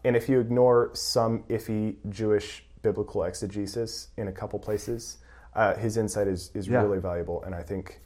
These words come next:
Speaker 1: you'll enjoy it. So.
Speaker 2: Yeah. Um, I've, I've got a question for you.
Speaker 1: Yeah.
Speaker 2: So, um, if you look at the, uh, breakdown, like, on our stats for the podcast, fifty percent of our listeners,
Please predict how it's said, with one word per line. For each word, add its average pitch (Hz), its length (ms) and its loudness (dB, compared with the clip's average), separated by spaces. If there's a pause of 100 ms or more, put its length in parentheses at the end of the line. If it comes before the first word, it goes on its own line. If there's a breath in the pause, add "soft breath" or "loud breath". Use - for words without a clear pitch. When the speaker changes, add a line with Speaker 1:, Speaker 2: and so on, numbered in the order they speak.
Speaker 1:
you'll 90 180 -4
enjoy 78 240 -8
it. 62 140 -8 (180)
So. - 180 -8
Speaker 2:
Yeah. 120 160 2 (200)
Um, 113 220 2
I've, 123 320 0
I've 131 100 -2
got 135 60 -2
a 135 40 -2
question - 340 -6
for - 160 -10
you. - 60 -14 (140)
Speaker 1:
Yeah. 165 120 2
Speaker 2:
So, 107 300 4 (260 loud breath)
um, 110 280 4
if 117 140 -2
you 113 100 4
look 143 200 6
at 147 180 0
the, 98 340 2 (480)
uh, 98 260 -2 (400)
breakdown, 107 560 6
like, 98 140 -4 (320)
on 104 120 0
our 92 100 0
stats 95 440 -4
for - 120 -8
the 95 80 -2
podcast, 92 640 -4 (420 soft breath)
fifty 117 340 -4
percent 104 500 -4
of 95 100 -8
our 92 140 0
listeners, 98 560 -2